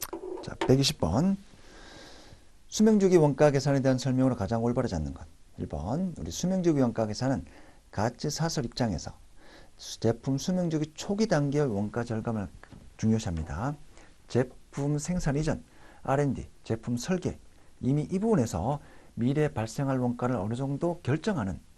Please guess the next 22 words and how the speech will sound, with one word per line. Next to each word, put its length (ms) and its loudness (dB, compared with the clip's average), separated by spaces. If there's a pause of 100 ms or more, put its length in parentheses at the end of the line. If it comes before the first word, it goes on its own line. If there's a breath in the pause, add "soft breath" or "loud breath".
(200)
역할을 260 -6
합니다. 240 -14 (640 loud breath)
전체 240 0
차지하는 480 0
비율은 360 0
십 160 -10
프로 140 -2
미만인데 560 0 (300 loud breath)
이때 500 0 (180 loud breath)
생산 440 -2
전에 260 -2
차지하는 600 -2
이, 260 -2 (300)
어, 240 -12
원가가 680 0 (540 loud breath)
앞으로 360 -4
발생할 420 0
원가에 420 0 (220)
큰 380 -4 (560)
역할을 420 -6
합니다. 340 -8
따라서 520 0